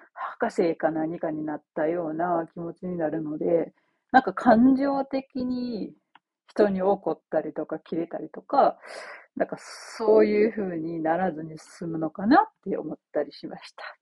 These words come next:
た。はい。なんか、あの、すごくモヤモヤするなとか、なんかわからんけどイライラするなっていう時は、ぜひその心が、気持ちが、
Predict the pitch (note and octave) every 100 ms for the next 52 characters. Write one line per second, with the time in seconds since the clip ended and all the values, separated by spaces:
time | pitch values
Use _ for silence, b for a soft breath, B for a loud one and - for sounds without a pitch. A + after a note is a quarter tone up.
0 | _ _ _ _ - A3+ G3+ - F3+ F3+
1 | - E3 - B B B B B B -
2 | E3+ D#3+ G3 E3+ - F3 F#3+ F3 D#3+ D#3
3 | D3 F3 A#3+ - - A3 C3+ - - -
4 | G#3 G3 G#3 G3 G#3 F#3 - _ _ _
5 | _ F3+ G#3 C4 - B3+ A3 G3 F#3+ F#3+
6 | F3 - - F#3 - - E3+ F3 F3 E3+
7 | D#3+ E3 - F3 D#3+ F#3 G3 E3 D#4 E3
8 | D#3+ - B B B - G3 G3 F3+ E3+
9 | D#3+ - _ _ _ _ _ - A#3+ A#3+
10 | - G#3 G#3